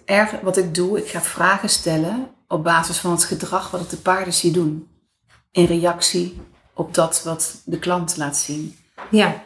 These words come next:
Speaker 1: Dus die interactie tussen klant en paard, daar baseer ik mijn vragen op richting klant om diepgang te krijgen.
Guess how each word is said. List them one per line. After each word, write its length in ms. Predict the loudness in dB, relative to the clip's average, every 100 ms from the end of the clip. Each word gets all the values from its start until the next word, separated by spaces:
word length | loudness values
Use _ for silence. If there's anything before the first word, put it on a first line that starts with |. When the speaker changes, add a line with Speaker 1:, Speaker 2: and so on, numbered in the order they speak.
| -10
Speaker 1:
Dus 140 | -4
die 120 | -2
interactie 640 | 0 2 2 2 2 0 0
tussen 300 | -2 -2 -2
klant 300 | -2 -2 0
en 120 | -4
paard, 400 | -2 -2 -2 -4 -8 -10 _ _ _ _ _ _ _ _ _ -12
daar 440 | 0 2 2 0
baseer 340 | 0 0 0
ik 100 | -2
mijn 120 | -4 -4
vragen 540 | -2 -2 -2 -4 -8
op 240 | -10 -12 -10
richting 400 | -8 -6 -6 -4
klant 340 | -2 -2 -2
om 120 | -4
diepgang 420 | -2 -2 -4 -8 -8
te 80 | -10
krijgen. 540 | -12 -12 -12 -16 -20